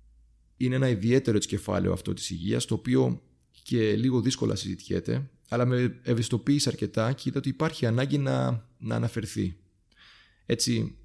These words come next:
τουλάχιστον έτσι, έστω και περιεκτικά, είναι σημαντικό να καταλάβουμε όλοι τι σημαίνει το να τραυματίζεται κάποιος σοβαρά ή να παίρνει μια σημαντική διάγνωση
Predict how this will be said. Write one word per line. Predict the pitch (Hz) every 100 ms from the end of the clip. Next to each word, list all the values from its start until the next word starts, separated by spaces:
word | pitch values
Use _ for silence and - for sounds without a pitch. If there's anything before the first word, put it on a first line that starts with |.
| - _ _ _ -
τουλάχιστον | 123 120 127
έτσι, | 131 127
έστω | 131 120
και | 127
περιεκτικά, | 117 110 - 104 - 113 139 160
είναι | 123 143
σημαντικό | - 123 107 110 139 120 101 - _ _ _ _ _ -
να | 117
καταλάβουμε | 113 107 110 123 120 101 113 135 165 - _ _ _
όλοι | - 143 117 117
τι | 135
σημαίνει | 131 123 131
το | 123
να | 117
τραυματίζεται | 117 110 120 -
κάποιος | - -
σοβαρά | 110 107 135
ή | 165
να | 147
παίρνει | - 143 139
μια | 143 135 117 - - -
σημαντική | - - 135 117 117 - 147 120 101 - _
διάγνωση | - 117 113 117 151 160 160 185 185